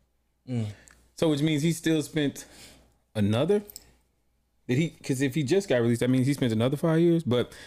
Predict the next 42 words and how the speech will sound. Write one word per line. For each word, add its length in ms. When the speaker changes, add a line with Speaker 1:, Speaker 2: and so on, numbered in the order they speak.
Speaker 1:
Mm. 140
Speaker 2:
it 80
says, 280
um, 440
<clears throat> 60
there 120
was 100
a 60
double 260
murder, 340
just 180
to 60
give 240
you 100
a 40
little 220
context 540
on 200
Speaker 1:
Mm. 260
Speaker 2:
what 160
actually 340
happened. 440
<clears throat> 380
He 80
spent 220
twenty-three 320
years 260
in 80
prison, 320
convicted 340
of 100
a 40
double 240
murder. 380
Before 300
that 160
conviction 340
was 80
overturned 520
in 60
twenty 260
seventeen, 680